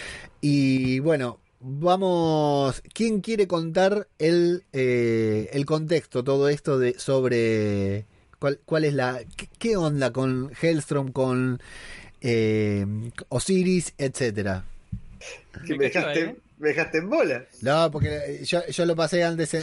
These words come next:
Speaker 1: en el flashback, el tema este de que, eh, vemos en el flashback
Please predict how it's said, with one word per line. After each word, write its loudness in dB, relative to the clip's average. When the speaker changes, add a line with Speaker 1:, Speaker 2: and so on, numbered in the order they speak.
Speaker 1:
en 0
el 0
flashback, 0
el -2
tema 0
este 0
de -2
que, 0
eh, 2
vemos -2
en -2
el -2
flashback 0